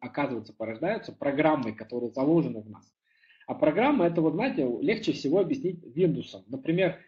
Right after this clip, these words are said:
а, представьте себе, вы писали, э, какое-то письмо и сделали ошибку. Вот, нажимаете печать, э, листочек выходит, вы смотрите, есть ошибка.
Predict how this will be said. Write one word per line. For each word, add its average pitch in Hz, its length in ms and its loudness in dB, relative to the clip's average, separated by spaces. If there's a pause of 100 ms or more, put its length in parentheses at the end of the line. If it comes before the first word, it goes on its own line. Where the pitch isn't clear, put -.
(320)
а, - 80 -10
представьте 202 500 2
себе, 131 500 -2 (200)
вы 170 300 10
писали, 156 460 4
э, 117 400 -2
какое-то 143 400 2
письмо 226 380 0
и 160 140 0
сделали 185 360 6
ошибку. - 580 -2 (1200)
Вот, 127 180 -4
нажимаете 170 680 2
печать, 294 480 2
э, 143 580 0
листочек 175 540 0
выходит, 240 380 -2
вы 131 80 -10
смотрите, 185 460 -4
есть 165 200 2
ошибка. - 360 -12